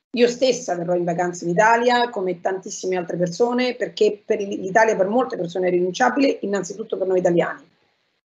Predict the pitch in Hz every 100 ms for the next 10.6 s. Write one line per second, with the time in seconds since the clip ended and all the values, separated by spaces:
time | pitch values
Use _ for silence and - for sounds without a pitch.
0 | _ - 330 320 269 220 302 254 240 190
1 | - 190 226 240 330 294 233 208 208 190
2 | 233 - 208 226 254 - - - 190 170
3 | 196 208 226 269 220 - - 175 175 220
4 | 196 170 190 196 190 247 233 190 233 -
5 | 180 202 196 214 240 240 180 202 240 -
6 | 185 185 180 - 240 233 190 175 196 196
7 | 220 233 208 180 185 170 - - 226 240
8 | 214 180 180 196 226 226 190 185 220 233
9 | 240 214 180 185 226 196 196 262 220 214
10 | 180 - 202 240 175